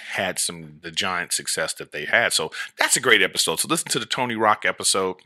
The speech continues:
I had Tiffany Haddish on. Tiffany was on. It was great.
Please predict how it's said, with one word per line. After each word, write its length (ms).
I 60
had 120
Tiffany 360
Haddish 360
on. 220
Tiffany 340
was 160
on. 260
It 80
was 120
great. 340